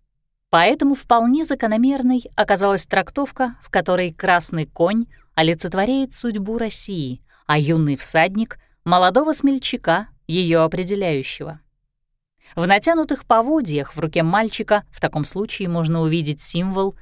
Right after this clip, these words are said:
грядущих перемен. Только после Первой мировой войны и революции тысяча девятьсот семнадцатого года — Купание красного коня получило современное звучание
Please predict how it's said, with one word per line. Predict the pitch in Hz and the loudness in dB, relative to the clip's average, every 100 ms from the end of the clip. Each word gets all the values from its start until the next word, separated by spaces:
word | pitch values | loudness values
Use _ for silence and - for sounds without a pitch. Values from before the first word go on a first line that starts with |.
| _ | _
грядущих | - 165 185 147 160 - 170 | -2 0 0 0 -4 -4 -8
перемен. | - 190 196 185 135 - _ _ _ _ _ _ - | -4 -2 -2 -4 -6 -10 _ _ _ _ _ _ 0
Только | 202 262 320 | 2 2 0
после | 302 285 240 | -2 0 -2
Первой | 233 220 277 277 | 0 0 2 2
мировой | 262 254 233 247 | 2 0 0 0
войны | 220 214 190 180 196 _ - | 0 0 -2 -4 -6 _ -2
и | 190 | 2
революции | 185 170 170 175 - 180 | 4 2 2 -2 -4 -4
тысяча | 165 175 185 165 | -4 -4 -6 -4
девятьсот | 160 165 165 180 170 | -2 -2 -2 -2 -2
семнадцатого | 175 165 165 160 151 147 143 | -2 0 0 -2 -4 -4 -2
года — | 147 196 214 - _ _ | 0 0 -2 -6 _ _
Купание | - 240 311 320 302 | -2 2 4 4 2
красного | 277 254 240 220 202 | 0 0 2 0 0
коня | 196 185 196 | 0 0 0
получило | 247 208 202 - 214 214 | 0 -2 -2 -4 -4 -2
современное | 202 - 180 185 180 156 143 139 | -2 -2 0 0 0 0 0 0
звучание | 127 131 - 180 196 190 | -4 -6 -2 0 -2 -6